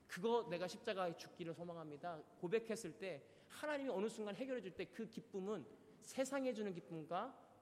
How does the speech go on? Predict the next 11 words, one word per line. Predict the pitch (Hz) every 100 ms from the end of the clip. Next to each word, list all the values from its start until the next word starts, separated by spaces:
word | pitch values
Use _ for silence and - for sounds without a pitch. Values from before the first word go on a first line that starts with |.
| - -
형용할 | - 277 277 233
수 | - 165
없다. | - 117 110 - - - -
그 | 220
기쁨을 | - 220 190 180
누리는 | 143 117 113 131
저와 | 127
여러분들이 | 120 117 117
되기를 | 104 113 190 285 - - -
소망합니다. | - 120 110 98 90 - - -
기도하겠습니다. | 131 127 117 - 104 101